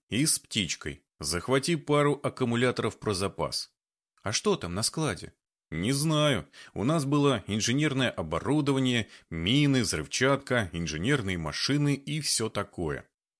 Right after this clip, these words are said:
У этих муров мы взяли маленькие переговорные устройства. С собой возьмем». «Это воки-токи называется.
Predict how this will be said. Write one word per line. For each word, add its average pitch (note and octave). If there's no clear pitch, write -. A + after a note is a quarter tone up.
У E2+
этих C#3
муров C#3+
мы A2+
взяли C3+
маленькие C3
переговорные A2
устройства. D#2+
С -
собой A#2+
возьмем». D2
«Это D#3+
воки-токи E3
называется. E2+